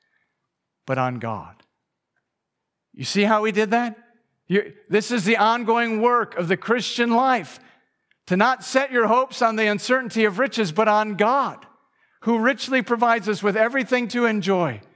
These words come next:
They are to do good, to be rich in good works, to be generous, and to be ready to share, thus storing up treasure for themselves as a good foundation for the future,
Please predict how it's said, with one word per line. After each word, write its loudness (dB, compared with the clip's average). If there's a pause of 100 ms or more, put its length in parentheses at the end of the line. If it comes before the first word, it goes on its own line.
(360)
They 2
are 4
to 0
do 0
good, 0
to -6
be 0
rich -2
in -2
good 0
works, -4
to -4
be 2
generous, 0 (400)
and 2
to 4
be 2
ready 0
to -2
share, 0 (220)
thus 0
storing 0
up 0
treasure 0
for 0
themselves 0 (180)
as 0
a 2
good -2
foundation 0
for 0
the 0
future, -2